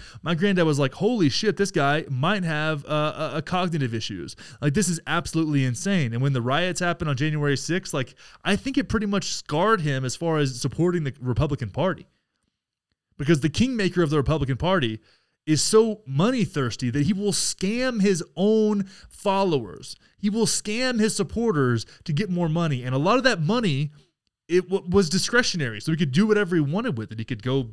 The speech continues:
play golf. He could do whatever the fuck he needed to do. Of course, he doesn't pay for golf 'cause he has a golf course and he's the former president. But it was used to do whatever the fuck he wanted to do. He's a fucking scumbag.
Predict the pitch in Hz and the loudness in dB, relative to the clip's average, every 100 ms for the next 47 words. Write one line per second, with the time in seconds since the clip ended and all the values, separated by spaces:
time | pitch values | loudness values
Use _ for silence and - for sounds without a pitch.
0 | 107 160 147 120 170 - 160 123 110 156 | -6 -4 -2 -2 -4 -4 -6 -6 -2 -2
1 | 185 196 190 202 196 190 202 185 147 175 | -2 -4 -6 -8 -4 -4 -4 -4 -6 -4
2 | 202 113 151 127 139 113 104 139 135 127 | -2 -4 -2 -2 -2 -4 -4 -6 -4 -6
3 | 139 185 - 120 117 107 110 117 - 147 | -6 -8 -6 -6 -6 -8 -8 -8 -8 -8
4 | 151 120 117 110 104 127 101 120 127 151 | -8 -10 -10 -10 -8 -8 -6 -6 -4 -4
5 | 196 - - - 139 135 190 190 - - | -6 -8 -16 -14 -6 0 2 2 -4 -14
6 | _ _ _ _ _ _ _ 185 196 214 | _ _ _ _ _ _ _ -4 2 4
7 | 151 190 254 226 170 220 214 202 185 196 | 6 6 6 4 0 4 6 4 2 0
8 | 185 156 175 190 - 151 233 131 196 226 | 0 0 0 0 -2 0 0 0 4 4
9 | 214 - 214 202 240 226 - 262 285 165 | 4 -2 -4 -4 -4 -4 2 4 4 2
10 | 104 | 0